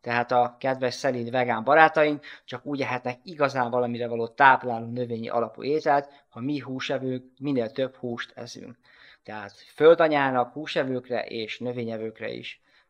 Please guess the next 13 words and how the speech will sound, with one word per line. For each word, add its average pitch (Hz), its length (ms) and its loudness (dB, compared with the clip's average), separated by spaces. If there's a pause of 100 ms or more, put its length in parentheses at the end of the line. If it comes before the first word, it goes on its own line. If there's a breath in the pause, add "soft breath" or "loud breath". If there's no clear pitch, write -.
(140)
szüksége 117 680 -8
van. 104 300 -6 (360 loud breath)
Ha - 140 -2
valami 170 360 8
miatt 160 300 2
a - 20 0
jövőben 143 360 -2
az 131 140 -4
ember 135 320 0
mégis 131 360 -4
elhagyná 120 800 2
a - 180 -10 (100)
húsevést, 160 720 -8